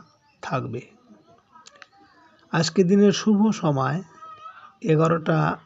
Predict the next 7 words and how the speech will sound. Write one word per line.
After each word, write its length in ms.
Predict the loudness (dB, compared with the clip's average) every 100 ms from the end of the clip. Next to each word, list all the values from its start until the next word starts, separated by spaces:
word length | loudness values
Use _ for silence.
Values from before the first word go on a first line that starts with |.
| _
একুশ 480 | -4 0 0 -2 -2
মিনিট 280 | -4 -4 -6
থেকে 380 | -10 -6 -6 -6 -12 _ _ _ _ _ -20 _ -8
বারোটা 460 | -2 0 0 -2 -4
পঞ্চাশ 500 | -2 -4 -2 -4 -4
মিনিট 220 | -4 -6 -6
পর্যন্ত 480 | -6 -6 -6 -10